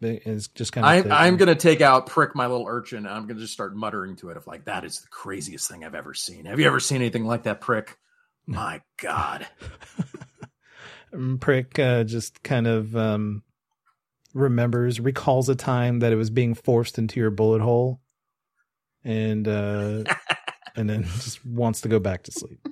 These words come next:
Speaker 1: immediately. You start to make your way out of the, uh, the hack, trying to blend in with your, uh, your n-, newfound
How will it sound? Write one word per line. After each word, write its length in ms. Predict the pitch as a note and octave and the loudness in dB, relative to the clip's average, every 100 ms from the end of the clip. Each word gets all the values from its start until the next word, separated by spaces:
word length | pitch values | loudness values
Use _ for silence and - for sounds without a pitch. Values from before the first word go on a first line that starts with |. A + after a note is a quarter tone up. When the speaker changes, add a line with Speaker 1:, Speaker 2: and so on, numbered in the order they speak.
| - - - _ _ - | -16 -18 -18 _ _ -6
Speaker 1:
immediately. 600 | A2 G2+ E2+ - E2+ E2 - - - - - - _ _ _ - | -2 -2 -4 -10 -12 -12 -16 -16 -20 -18 -20 -20 _ _ _ -6
You 120 | A#2+ | -4
start 300 | - B2+ A2+ | 0 0 0
to 260 | B2 A#2 A2 | 0 0 0
make 320 | A#2+ A#2 - | -2 -2 -2
your 120 | B2 | -2
way 480 | A2+ A#2 A2 A2 G#2+ - | 0 0 2 0 -2 -2
out 200 | A2+ A2+ | 0 2
of 300 | G#2 E2+ - _ _ A#3+ | 0 -4 -10 _ _ -12
the, 460 | B2 A2+ G#2 G#2 | -4 -2 -2 -2
uh, 240 | G2 G2 F#2+ | -2 -4 -4
the 160 | G2+ | -6
hack, 600 | G2 B2 G#2 G2 G2 - _ _ _ _ _ _ _ _ _ _ _ | -4 -2 -2 -4 -8 -18 _ _ _ _ _ _ _ _ _ _ _
trying 340 | - B2+ A#2 B2 | 0 0 2 0
to 60 | |
blend 320 | A2+ A2+ G#2+ | 0 0 2
in 480 | A#2 B2+ B2+ B2+ C3 - | 2 2 0 -2 -4 -2
with 360 | B2+ B2 A#2+ | 0 0 -2
your, 600 | C3+ C3 B2+ B2 B2 B2 G#2 | 0 2 4 2 2 0 -2
uh, 460 | A#2+ B2 A#2+ G#2 - _ _ | -4 -2 -2 -4 -10 _ _
your 260 | C#3 B2+ B2 | -4 -2 -2
n-, 220 | B2 A#2+ - | -2 -6 -4
newfound 1040 | C3 C3 C#3 - D3 D3 C#3 C#3+ G#2+ - | 0 2 0 0 0 2 2 0 -2 -6